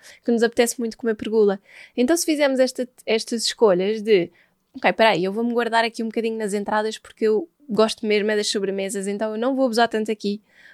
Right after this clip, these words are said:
vou desfrutar do prato principal e vou-me vingar nas sobremesas." Ou ao contrário, não é? Como eu. Eu vou <laughs> aproveitar mais as entradas, que é aquilo que eu gosto mesmo, e quando chega às sobremesas já nem tanto. Portanto, nós podemos ter equilíbrio dentro do excesso sem, ah, sentirmos que estamos num registro de dieta,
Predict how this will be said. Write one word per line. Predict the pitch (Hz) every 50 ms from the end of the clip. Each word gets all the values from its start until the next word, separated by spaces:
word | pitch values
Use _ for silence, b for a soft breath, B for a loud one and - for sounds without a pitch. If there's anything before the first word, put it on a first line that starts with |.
| b b
vou | - 202 240
desfrutar | 262 - - 320 - 254 247
do | 240 233
prato | 226 247 233 226
principal | - 226 214 247 - 226 226 220
e | 226
vou-me | 214 214 240 240 226
vingar | 208 226 220 214 208
nas | 202 202 -
sobremesas." | - 208 185 190 185 165 156 170 156 - - b b b b b
Ou | - 302
ao | 311 302
contrário, | 302 277 254 269 269 247 202
não | 196 202
é? | 208
Como | 208 - 214 220 220 220
eu. | 196 175 - _ _ _ _ _
Eu | - 180 175
vou | 185 214 233 233 208 - - _ -
<laughs> | - 247 294 - - -
aproveitar | 214 214 - 220 208 208 208 202 202 196
mais | 196 190 190 196
as | 196 190
entradas, | 196 185 190 208 214 233 240 254 240
que | - -
é | 190
aquilo | 190 - 208 202
que | -
eu | 202
gosto | 190 202 202 - - -
mesmo, | 226 240 247 233 240 254 247 b b b b b
e | 269
quando | 254 - 240 240
chega | - 226 226
às | 240 233
sobremesas | - 247 233 233 233 233 233 220 220 214
já | 226 196
nem | 196 190 196
tanto. | 214 - 170 143 - -
Portanto, | _ - - - _ - - -
nós | 311 339 339
podemos | - 392 381 370
ter | - 277 240 208
equilíbrio | 226 226 226 - 254 240 254 269 277 233 247 254
dentro | 233 247 247 247 226 226
do | 220 220 233
excesso | 208 - - 233 202 175 - - - - 240 277 b b b b b b b
sem, | b - - - - 269 269 277 277 285 285 285 285 285 - -
ah, | - 254 247 247 247 247 247 247 233 -
sentirmos | - - - 262 247 247 - 262 262 254 269 262 -
que | - -
estamos | - - 294 254 254 254 247 240 233
num | 233 240 247 240 240 240 240 240 233 233 233 233 226 226 226 220
registro | 233 220 226 240 226 - - 240
de | 208 220
dieta, | 214 196 - - 294 392